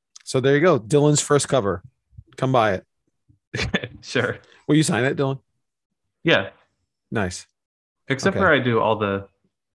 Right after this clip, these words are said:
Speaker 2: I mean, I do the layout for, like, Fight Girls, Bloodshot, all of our little, our
Speaker 1: Oh,
Speaker 2: little
Speaker 1: yeah, yeah, yeah.
Speaker 2: exclusives, you know? This is, like, my tenth comic, Michael, okay?
Speaker 1: Oh, I'm s-, I'm
Speaker 2: How dare
Speaker 1: sorry.
Speaker 2: you?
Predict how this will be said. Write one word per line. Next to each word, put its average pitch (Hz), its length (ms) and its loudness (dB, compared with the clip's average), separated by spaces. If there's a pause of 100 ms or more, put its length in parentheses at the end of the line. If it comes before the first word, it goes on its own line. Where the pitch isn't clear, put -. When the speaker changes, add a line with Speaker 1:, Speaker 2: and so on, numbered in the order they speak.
(1040)
Speaker 2:
I 127 80 -4
mean, 131 260 0
I 127 100 0
do 147 140 0
the 165 100 2
layout 113 460 0
for, 107 140 -2
like, 98 240 -6 (300)
Fight 107 360 -8
Girls, 104 440 0
Bloodshot, 98 840 -4 (640)
all 113 180 2
of 107 60 -4
our 104 120 0
little, 101 520 -4
our 110 80 -6
Speaker 1:
Oh, - 20 -8
Speaker 2:
little 127 180 0
Speaker 1:
yeah, 135 140 2
yeah, 123 40 0
yeah. 104 260 0
Speaker 2:
exclusives, 98 420 -8
you 95 80 -8
know? 98 340 -8 (420)
This 143 120 -2
is, 175 100 -4
like, 165 160 -2
my 139 180 -2
tenth 104 360 -10
comic, 87 340 -12
Michael, 92 320 -12
okay? 98 240 -12
Speaker 1:
Oh, 131 240 2
I'm 131 100 -4
s-, - 120 -8 (380)
I'm 127 120 -10
Speaker 2:
How 175 320 0
dare 156 40 4
Speaker 1:
sorry. 90 220 0
Speaker 2:
you? 92 180 -10